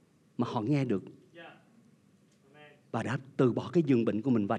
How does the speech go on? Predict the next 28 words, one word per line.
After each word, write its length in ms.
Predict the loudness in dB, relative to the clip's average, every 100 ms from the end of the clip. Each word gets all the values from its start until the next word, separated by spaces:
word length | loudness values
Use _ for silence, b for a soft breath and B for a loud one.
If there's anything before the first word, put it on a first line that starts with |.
| -2
trở 160 | -2 2
về 260 | 2 0 -2 b b
và 100 | -4
tiếp 200 | 2 2 2
tục 140 | -2
sống 300 | 0 0 0 -4
thờ 220 | -2 -2
phượng 220 | 0 -2
Chúa 180 | 0 0
đến 160 | 2 0
ngày 120 | -2
hôm 200 | -4 -4
nay. 240 | -6 -8 -12 _ -20 -20 -16 -16 -16 -20 -20 -20 -20 -20 -20 _ -20 _ _ b b
Tôi 320 | 2 6 6 4
thật 200 | -2 0
may 120 | 4 4
mắn 200 | 4 4
khi 140 | 4
tôi 180 | 4 2
được, 100 | 0 -10 -4
được 200 | -2 2
nhắn, 360 | 4 6 4 2
được 120 | 0
nhận 360 | 2 4 4 4
những 180 | 2 4
tin 180 | 4 4
nhắn 180 | 2
đó 200 | 0 -2